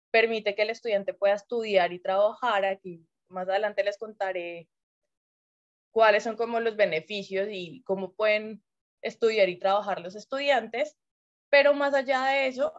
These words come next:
es una visa que no necesita solvencia económica, es decir, que usted solamente necesita pagar lo del valor del curso, no necesita tener ni veinte, treinta, cuarenta millones en el banco, sino que simplemente lo del curso, más,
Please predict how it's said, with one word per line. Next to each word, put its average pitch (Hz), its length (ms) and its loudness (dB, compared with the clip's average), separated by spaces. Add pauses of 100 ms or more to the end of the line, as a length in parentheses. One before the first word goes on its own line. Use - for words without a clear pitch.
es 233 240 -4
una 240 200 -4
visa 240 380 -4
que 254 100 -8
no 208 120 -4
necesita 196 560 -8
solvencia 190 500 -8
económica, 240 560 -6
es 202 80 -10
decir, 196 280 -10
que 214 100 -14
usted 208 200 -16
solamente 214 540 -6
necesita 202 520 -12
pagar 160 300 -8
lo 185 120 -2
del 202 100 -2
valor 220 320 -6
del 240 200 -8
curso, 262 540 -4 (480)
no 220 120 -2
necesita 208 640 2
tener 202 360 0
ni 202 220 -4
veinte, 196 560 0
treinta, 202 600 2
cuarenta 185 380 -2
millones 202 480 -6 (120)
en 226 200 -2
el 196 160 -2
banco, 190 520 -4 (380)
sino 214 340 -4
que - 120 0
simplemente 185 520 -4
lo 160 120 -2
del 156 220 -2
curso, 269 300 -4 (220)
más, 254 580 -4